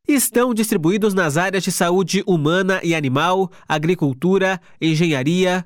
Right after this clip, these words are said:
biologia, ciência e tecnologia de alimentos ou rações e meio ambiente. Depois do Brasil, a Turquia foi o país que teve mais artigos publicados neste primeiro semestre, com quatorze publicações,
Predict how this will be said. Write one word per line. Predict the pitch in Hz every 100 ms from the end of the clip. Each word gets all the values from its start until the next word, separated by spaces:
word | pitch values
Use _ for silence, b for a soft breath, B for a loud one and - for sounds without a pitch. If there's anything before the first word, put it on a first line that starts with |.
| -
biologia, | 147 180 170 143 123 170 185 180 175 b
ciência | - - 165 160 185 - 185
e | -
tecnologia | - 185 190 180 156 131 175
de | 170 156
alimentos | 131 123 175 214 170 143
ou | 151
rações | 135 123 175 190 202 - B B -
e | 127
meio | 139 175 185 190
ambiente. | 190 180 170 156 190 - 143 131 - _ _
Depois | 135 127 147 175 147
do | 147
Brasil, | 135 120 135 185 185 180 B B
a | 220
Turquia | 240 196 - 220 220
foi | 220
o | 208
país | 190 214
que | 220
teve | 208 208
mais | 190 196 214 208 -
artigos | 214 214 - 170 208 160 143
publicados | 156 139 135 165 175 170 170
neste | 131 143 175 175
primeiro | 156 147 156 151
semestre, | 131 127 165 185 208
com | 202 208 190
quatorze | 202 - 170 190 175
publicações, | 185 202 196 214 208 - 160 165 -